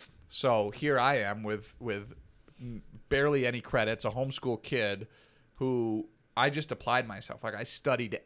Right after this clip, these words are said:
everything when I was there, and I went through all the coursework, and I basically memorized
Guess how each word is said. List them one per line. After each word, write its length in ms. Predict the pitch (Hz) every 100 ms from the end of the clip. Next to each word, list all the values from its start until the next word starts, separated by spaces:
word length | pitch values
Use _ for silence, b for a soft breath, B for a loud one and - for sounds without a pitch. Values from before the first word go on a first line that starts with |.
| -
everything 640 | 117 113 104 104 101 101
when 80 | 107
I 100 | 104
was 200 | 104 107
there, 400 | 101 95 - - _ _ -
and 140 | 113
I 80 | 110
went 260 | 113 117 85
through 200 | 117 107 104
all 320 | 120 120 135
the 80 | 127
coursework, 760 | - 120 113 - 98 98 - _
and 180 | 117 110
I 120 | 107
basically 480 | 104 127 - 120 104
memorized 1040 | 110 135 170 151 123 104 98 98 104 -